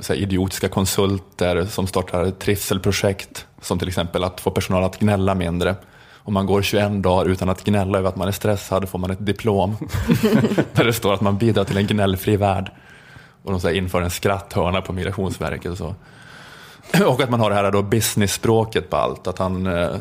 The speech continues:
han citerar en migrationshandläggare som säger, eh, "Det är inte så respektfullt att kalla en asylsökande för en kund. Om jag har sökt asyl hade jag velat bli behandlad som en människa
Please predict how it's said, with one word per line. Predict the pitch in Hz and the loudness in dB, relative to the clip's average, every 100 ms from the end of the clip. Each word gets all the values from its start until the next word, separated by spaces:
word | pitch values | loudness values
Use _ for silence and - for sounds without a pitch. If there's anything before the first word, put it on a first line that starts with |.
| 110 - | -10 -10
han | 113 | -6
citerar | 107 107 107 104 | -4 0 2 2
en | 101 | 2
migrationshandläggare | 101 98 110 95 101 101 - 104 107 101 90 | 2 2 -2 -2 -2 -4 -2 0 2 2 2
som | 92 | 0
säger, | - 95 95 92 | 0 2 4 2
eh, | 92 - - - - - | -2 -10 -20 -20 -20 -4
"Det | 101 95 85 - - | 0 0 -2 -6 -4
är | 120 | -2
inte | 117 | 0
så | 123 | 2
respektfullt | 113 - 123 - - 117 | 0 0 -2 -2 -2 0
att | 107 | 0
kalla | - 110 98 90 | 0 0 2 2
en | 101 | 0
asylsökande | 104 - 120 104 - 110 110 104 92 92 | -2 0 -2 0 2 0 0 -2 0 -2
för | 98 | -2
en | 104 | -2
kund. | - 120 85 87 - - | 0 0 0 -4 -10 -16
Om | - 110 | -2 2
jag | 113 | 2
har | |
sökt | 117 104 | 2 0
asyl | 98 - 98 98 | -2 -2 0 2
hade | 98 | 2
jag | 95 | 2
velat | 95 92 | 2 0
bli | 98 | 0
behandlad | 95 92 95 92 | 2 0 0 -2
som | 98 98 | -2 0
en | 101 | 2
människa | 123 120 113 127 117 104 | 2 2 2 2 0 -2